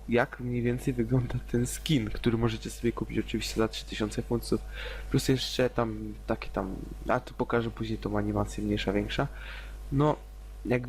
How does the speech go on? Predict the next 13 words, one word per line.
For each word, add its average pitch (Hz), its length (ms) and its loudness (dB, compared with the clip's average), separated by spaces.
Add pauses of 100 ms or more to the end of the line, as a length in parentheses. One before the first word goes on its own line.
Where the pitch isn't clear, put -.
(280)
jak 120 180 2
widzicie, 127 420 0
no 113 120 0
nie 120 120 4
ma 113 120 4
tu - 140 -4
tych - 180 -2
toporów, 110 500 4 (360)
bo 113 340 6
te 120 140 4
topory 110 400 4
są, 104 460 2
e, 101 420 2